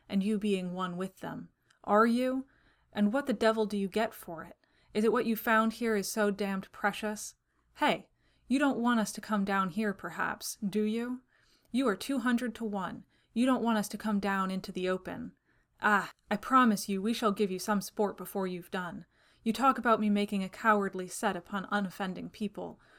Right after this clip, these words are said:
What's that to me that they are unoffending? When I am starving for next to no offense. But I am not a coward. Don't you be one. Bring them along, or,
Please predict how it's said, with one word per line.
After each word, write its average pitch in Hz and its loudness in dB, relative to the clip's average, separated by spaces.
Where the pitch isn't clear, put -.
What's 254 0
that 254 2
to - -2
me 233 4
that 175 -6
they 185 -2
are 180 -2
unoffending? 180 -6
When 220 4
I 240 6
am 208 0
starving 202 2
for 202 -6
next 196 -4
to - -4
no 185 -2
offense. 175 -8
But 226 4
I 254 8
am 247 4
not 208 6
a 190 -6
coward. 180 -6
Don't 240 2
you 208 2
be 185 -6
one. 175 -12
Bring 247 4
them 233 2
along, 180 0
or, 190 2